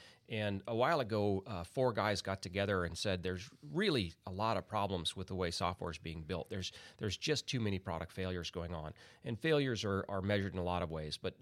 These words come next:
the most important way is users are not really wanting to use what is being created. So they got together and,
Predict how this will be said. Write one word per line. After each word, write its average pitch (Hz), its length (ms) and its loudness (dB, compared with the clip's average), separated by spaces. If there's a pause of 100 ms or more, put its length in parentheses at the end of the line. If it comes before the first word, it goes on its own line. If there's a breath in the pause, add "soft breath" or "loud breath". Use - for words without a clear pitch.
(120)
the 113 100 0
most 139 280 6
important 117 380 2
way 95 240 2
is 90 260 0 (580 soft breath)
users 127 540 2
are 107 140 -2
not 101 260 -2
really 95 440 0 (100)
wanting 95 540 0
to 87 80 -8
use 95 400 -2
what 92 200 -2
is 82 140 -2
being 82 300 -6
created. 82 480 -8 (480 soft breath)
So 104 420 0
they 143 140 2
got 175 160 0
together 127 440 4
and, 101 140 0